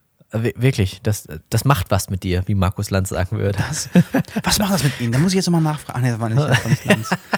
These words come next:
Speaker 2: Da muss ich jetzt aber nochmal, also da müssen wir nochmal eben kurz einmal. Was macht das mit Ihnen?
Speaker 1: Ja.
Speaker 2: Welche Emotionen haben Sie da? Ja.
Speaker 1: Shoutout, Shoutout an unsere Podcast-Kollegen.
Speaker 2: Ja,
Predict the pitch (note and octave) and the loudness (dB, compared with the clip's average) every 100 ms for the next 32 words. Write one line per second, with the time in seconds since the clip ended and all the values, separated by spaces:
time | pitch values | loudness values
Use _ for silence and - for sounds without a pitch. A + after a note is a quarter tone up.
0 | - - - - E3+ - - F#3 G3 F3 | -6 0 0 -2 -8 -8 -2 2 4 4
1 | E3 D#3+ D3+ - C3+ - C3 D3+ F3+ D3+ | 2 4 2 0 -6 -2 2 4 6 6
2 | C#3+ C3+ B2 B2+ B2+ A2+ A#2 A2 - - | 6 4 2 0 -2 -2 -4 -4 -10 -18
3 | - _ - - - - - - - A#2+ | -20 _ -20 -4 0 2 0 -2 -2 -2
4 | - D3+ - A#2 - - - F3 F3+ - | -2 -6 -2 -4 -2 0 2 2 2 2
5 | C3+ B2+ A#2 - A2 D#3 - G#3 G3+ - | 0 0 -2 0 2 2 0 2 2 2
6 | - G3+ F#3+ B2 A#2 A#2+ A#2 B2 B2 C3 | 4 4 4 2 0 -2 -4 -6 -8 -8
7 | _ C3 A2 - _ - - - - - | _ -6 -6 -6 _ -20 -20 -20 -4 2
8 | G#2+ G#2 - - A2+ G#2 F2+ G#2 G#2 G2 | 4 4 2 0 2 2 0 0 0 0
9 | G#2 - G2 - G2 G2 G2 G2+ F#2+ C3 | -4 0 0 0 -2 -2 -2 -4 -4 -6